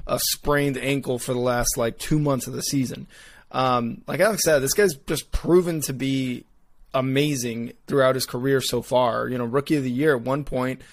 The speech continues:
and I'm pretty sure I had him as my hot, uh, one of the first few episodes too. So there's gotta be an injury here, and like you said, you know, he, he played himself out of the, the A L M V P race, you know, because of this, like, snag in the road. But I, I think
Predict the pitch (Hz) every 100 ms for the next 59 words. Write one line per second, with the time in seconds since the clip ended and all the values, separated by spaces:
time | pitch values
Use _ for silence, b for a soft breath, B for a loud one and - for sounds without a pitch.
0 | B B - 123 120 147 139 131 135 139
1 | 127 120 123 110 139 143 127 - 127 123
2 | 123 123 139 139 127 - 123 - 123 139
3 | 143 131 117 117 - - 147 127 B B
4 | B B B - 147 127 156 185 147 143
5 | 156 156 147 123 120 151 156 156 156 165
6 | 160 131 131 131 120 139 131 120 131 127
7 | 127 135 131 120 165 175 165 - 147 139
8 | 139 127 123 127 117 - 127 123 120 123
9 | 117 - 127 131 131 127 120 - 123 120
10 | 147 147 - - 135 131 123 120 - 123
11 | 139 156 165 - - 123 120 120 - -
12 | 117 131 139 113 123 135 196 254 135 -
13 | B B B B B _ - 139 151 131
14 | 139 156 165 - -